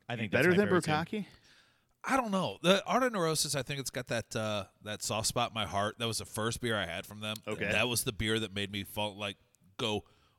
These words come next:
Speaker 3: "Who the fuck is this Second Shift?"
Speaker 2: Yeah.
Speaker 3: I still remember the first time
Speaker 1: Yeah.
Speaker 3: I had 'em. It was at, uh, uh, Heritage Fest.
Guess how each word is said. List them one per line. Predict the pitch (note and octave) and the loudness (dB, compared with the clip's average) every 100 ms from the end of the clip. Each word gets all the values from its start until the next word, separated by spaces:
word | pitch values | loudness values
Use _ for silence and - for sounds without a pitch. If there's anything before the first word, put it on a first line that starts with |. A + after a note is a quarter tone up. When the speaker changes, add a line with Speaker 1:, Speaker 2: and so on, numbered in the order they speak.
| - | -6
Speaker 3:
"Who | - F#3 | 0 2
the | F3+ | 2
fuck | D3+ C#3+ | -2 -2
is | C3 | -4
this | A#2 | 0
Second | - A#2+ A#2+ G#2 | 0 0 -4 -8
Shift?" | - - - - | -8 -8 -16 2
Speaker 2:
Yeah. | A#3 | 4
Speaker 3:
I | - | 4
still | A#3 | 4
remember | F#3+ E3 E3 | 2 2 2
the | C#3+ | 2
first | C3+ | 0
time | G#2+ G2+ | 0 -2
Speaker 1:
Yeah. | |
Speaker 3:
I | G2+ | 0
had | A2+ F2 | 0 -2
'em. | - _ _ _ _ | -6 _ _ _ _
It | A2+ | 0
was | A#2 B2+ | 2 2
at, | A#2 - | 2 2
uh, | B2+ A2 G2 - _ _ _ _ _ - | 2 2 -2 -8 _ _ _ _ _ -6
uh, | A2 | -4
Heritage | G2 E3 C#3+ F2 | -2 -2 -2 -4
Fest. | - D#2+ - - | -6 -4 -4 -6